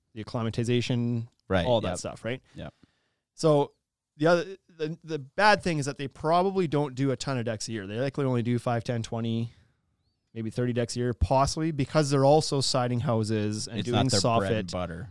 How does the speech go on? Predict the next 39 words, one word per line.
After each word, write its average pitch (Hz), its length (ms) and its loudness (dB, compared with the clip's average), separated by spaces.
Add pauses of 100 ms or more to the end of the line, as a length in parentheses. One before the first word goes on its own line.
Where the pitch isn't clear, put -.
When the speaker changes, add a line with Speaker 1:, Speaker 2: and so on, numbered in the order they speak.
(120)
Speaker 1:
built 123 220 -2
seven 131 280 2
garages 117 520 4
as 120 120 0
well. 98 400 -4 (120)
Speaker 2:
Yep. 87 220 -6
Speaker 1:
So 139 120 2
they're 135 100 2
not 160 240 4
specialized. 135 520 0
They 127 40 2
don't 165 180 2
live 123 320 2
in 92 100 -6
it. - 220 -12 (680)
Um, 101 340 -12
they 120 120 -8
don't 143 100 -2
Speaker 2:
But - 80 -8
they - 100 -2
Speaker 1:
breathe 131 180 4
Speaker 2:
can 127 200 4
Speaker 1:
it, 127 120 0
Speaker 2:
do 104 200 2
it. 73 160 -10 (160)
Speaker 1:
but - 160 -4
they 135 80 0
understand 123 640 -2
it. - 240 -16
They 127 80 -2
have 120 120 0
a 120 60 0
good, 131 500 0 (180)
uh, 107 280 -10 (100)
understanding 127 800 0
of 110 420 -6 (240)
construction 120 600 -2
methods, 170 600 -2
Speaker 2:
Mm, 98 300 -4